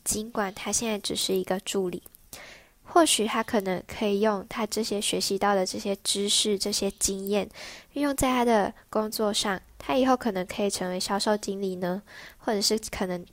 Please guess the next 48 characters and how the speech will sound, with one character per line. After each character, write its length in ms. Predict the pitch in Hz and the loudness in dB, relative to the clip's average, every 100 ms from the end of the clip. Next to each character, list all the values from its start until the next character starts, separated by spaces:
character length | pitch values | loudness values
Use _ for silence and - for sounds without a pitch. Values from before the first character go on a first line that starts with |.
| - | -4
可 80 | 208 | -2
以 60 | |
成 220 | 196 190 180 | 0 -2 -2
为 220 | 180 180 | -4 -4
总 160 | - 180 | -4 -6
经 220 | 214 202 | -4 -4
理 160 | 208 185 | -4 -4
呢 260 | 175 175 - - - - - | -4 -6 -8 -16 -18 -18 -8
之 180 | - 214 | -2 2
类 160 | 208 196 | 4 2
的， 200 | - - | -2 -6
我 100 | - | -4
们 140 | 208 214 | -2 0
说 180 | - 254 | 4 4
不 160 | 226 | 4
定 300 | 196 233 196 | 4 2 2
的 120 | 175 175 | -6 -6
嘛。 200 | - - - - - - | -6 -10 -12 -14 -14 -4
所 200 | - 302 | 2 4
以 100 | 294 | 4
呢， 200 | 240 220 | 2 0
才 260 | - 220 240 | 0 2 4
会 140 | 254 | 4
说 400 | - 226 214 220 | 2 2 4 4
其 220 | 220 226 | 2 2
实 260 | 226 208 202 | 2 4 4
上 240 | - 226 | 2 2
大 160 | 226 208 | 2 2
学 180 | 190 190 | 0 -2
就 140 | 208 | 0
是 160 | - 220 | 2 2
为 160 | 214 | 2
了 120 | 190 | 2
学 220 | 196 - 180 | 2 0 0
习 200 | 180 180 | 0 -2
知 280 | - 185 185 | -4 -2 0
识， 360 | - 208 180 - - - - | 0 2 -2 -4 -18 -18 0
而 120 | 202 | 0
不 140 | 196 208 | 2 0
是 220 | - 214 | 2 2
为 200 | 214 202 | 2 2
了 300 | 180 175 - - | 2 0 -2 0
职 260 | - 180 | 0 0
业 380 | 180 208 185 - - | 0 2 2 -2 -6
去 380 | - 208 196 175 - - | -2 0 0 -2 -8 -6
念 160 | 185 175 | -6 -4
大 280 | 185 180 185 | -2 -2 0
学。 280 | - 190 | 0 0